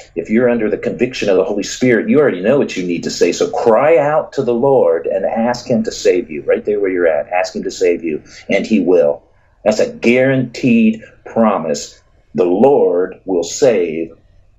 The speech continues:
all who come to him in faith and ask for forgiveness. He will do that right now where you're at. So pray, "Father, forgive me,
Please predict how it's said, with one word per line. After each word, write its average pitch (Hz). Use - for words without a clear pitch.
all 139
who 87
come 110
to 101
him 78
in 76
faith -
and 80
ask 76
for -
forgiveness. 78
He -
will 85
do 95
that 90
right 87
now 87
where 82
you're 80
at. 73
So 78
pray, 90
"Father, 92
forgive 95
me, 73